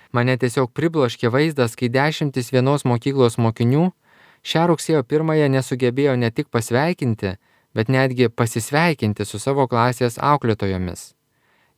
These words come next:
Ir už tai ne ačiū tų jaunuolių tėvams. Jie tikriausiai mano, kad mokykla jų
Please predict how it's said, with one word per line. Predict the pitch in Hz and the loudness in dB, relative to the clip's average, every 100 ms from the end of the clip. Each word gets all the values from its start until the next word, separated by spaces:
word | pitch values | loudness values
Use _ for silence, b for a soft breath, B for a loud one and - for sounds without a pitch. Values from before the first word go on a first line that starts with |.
| 120 | 0
Ir | 117 | 2
už | 113 | 2
tai | - 165 | 2 2
ne | 165 | 2
ačiū | 131 110 127 - 151 143 - | 0 0 0 -2 -6 -6 -2
tų | 120 | 0
jaunuolių | 123 117 107 104 107 | 2 2 0 0 -2
tėvams. | 123 123 113 87 - - _ _ _ _ _ _ _ - | 0 2 0 -2 -12 -20 _ _ _ _ _ _ _ -2
Jie | 165 | 0
tikriausiai | 175 165 160 156 151 | 0 0 2 2 0
mano, | 117 123 156 160 | 2 2 2 0
kad | 151 127 127 | 0 -2 0
mokykla | 120 123 113 143 | -2 -2 -2 0
jų | 147 | 2